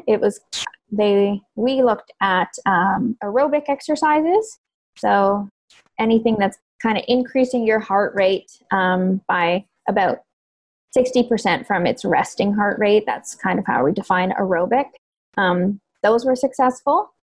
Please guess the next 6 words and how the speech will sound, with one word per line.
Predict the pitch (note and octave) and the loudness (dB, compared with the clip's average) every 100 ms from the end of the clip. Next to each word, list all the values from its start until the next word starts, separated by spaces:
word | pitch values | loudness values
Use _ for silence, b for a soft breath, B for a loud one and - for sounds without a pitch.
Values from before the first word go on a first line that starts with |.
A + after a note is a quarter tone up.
| _ _ | _ _
Um, | G#3 G3 F#3 F#3 - | 0 2 2 0 -2
but | A3+ - | -2 2
also | C4+ F4+ - F#3+ F#3 | 2 2 0 0 0
interesting | G3+ G3 G3+ - G3+ G3 G3 | -2 -4 -4 -2 0 2 0
is | - F#3+ F#3 - - - | 2 2 2 -2 -8 0
just | B3 B3 | 0 0